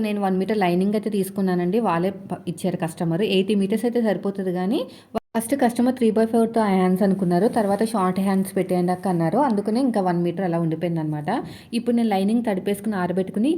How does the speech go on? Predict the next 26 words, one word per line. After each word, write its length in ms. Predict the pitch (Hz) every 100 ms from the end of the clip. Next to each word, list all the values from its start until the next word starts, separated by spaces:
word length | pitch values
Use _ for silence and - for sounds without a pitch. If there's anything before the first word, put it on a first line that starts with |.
| 226
నీట్‌గా 360 | 190 185 196 190
ఐరన్ 200 | 175 180
చేసుకున్నానండి. 520 | 185 185 170 165 170 202 165
Already 360 | 170 190 208 370 453
సగానికి 400 | 220 190 220 240
ఇలా 100 | 220 220
ఫోల్డ్ 220 | 190 180
చేశాను. 300 | 185 180 165 165
కోరాసో 380 | 175 175 190 220
ఆపోజిట్‌లో 560 | 185 - 180 180 190
ఉన్నాయి. 400 | 170 156 156 202 494 - - -
తర్వాత 320 | 240 233 254 254
మళ్ళీ 340 | 214 208 254 -
ఇంకొక 240 | 226 233 240
ఫోల్డింగ్ 400 | 233 196 196 185
చేశాను. 280 | 170 165 165 190
అంటే, 180 | 208
ఫోర్ 320 | 277 277 202 202
లేయర్స్ 280 | 185 202 214
వచ్చినాయి 260 | - 180 165
అన్నమాట. 320 | 165 160 226 226
ఫోల్డింగ్ 300 | 214 220 233
అంతా 260 | 220 208
నా 160 | 220 180
వైపు 240 | 180 185 185
ఉంది. 200 | 180